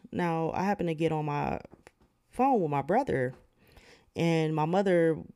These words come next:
started screaming my name shortly afterwards. And she goes, "Why didn't you say good morning to him?" And I said, "You looked right at me when I said, 'Good morning, Big Daddy,' and then grunted." He said, "Well, did I hear you? It,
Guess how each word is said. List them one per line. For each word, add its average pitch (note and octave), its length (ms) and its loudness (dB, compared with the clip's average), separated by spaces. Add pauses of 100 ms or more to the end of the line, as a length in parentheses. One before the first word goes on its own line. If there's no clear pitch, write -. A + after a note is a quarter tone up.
(100)
started C3+ 420 0
screaming D#3+ 380 -2
my F3 120 0
name G3 200 -2
shortly A#3 340 -4
afterwards. - 760 -8
And E3 120 -2
she G3+ 140 0
goes, D3+ 420 0 (640)
"Why F3+ 280 6
didn't E3+ 240 2
you E3 60 -4
say E3 300 2
good D3 140 0
morning D#3 340 0
to - 80 -4
him?" - 280 -8 (1300)
And - 100 -2
I C4 80 2
said, G#3+ 380 0
"You A#3 120 -2
looked A#3 280 2
right F#3+ 180 4
at F#3+ 180 0
me - 120 -2
when E3 160 2
I D#3 40 2
said, D#3 240 0
'Good D3 120 0
morning, C#3+ 280 -2
Big C3+ 160 -2
Daddy,' B2+ 420 0
and C#3+ 180 -2
then C#3 240 -2 (400)
grunted." A#3 560 -2
He G#3 200 0
said, E3+ 240 6
"Well, D3+ 380 4
did E3 200 4
I D3+ 120 4
hear E3 220 2
you? G3 340 -2
It, - 200 -2